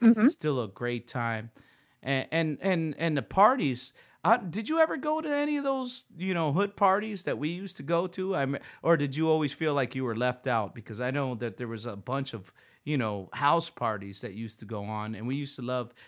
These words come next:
Speaker 2: doing that. Cr-, and we would ha-, we would go to the ones <laughs> we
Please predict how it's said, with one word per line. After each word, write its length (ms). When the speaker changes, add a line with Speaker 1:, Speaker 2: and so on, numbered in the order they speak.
Speaker 2:
doing 280
that. 280
Cr-, 100
and 140
we 100
would 180
ha-, 240
we 240
would 220
go 160
to 60
the 100
ones 280
<laughs> 20
we 140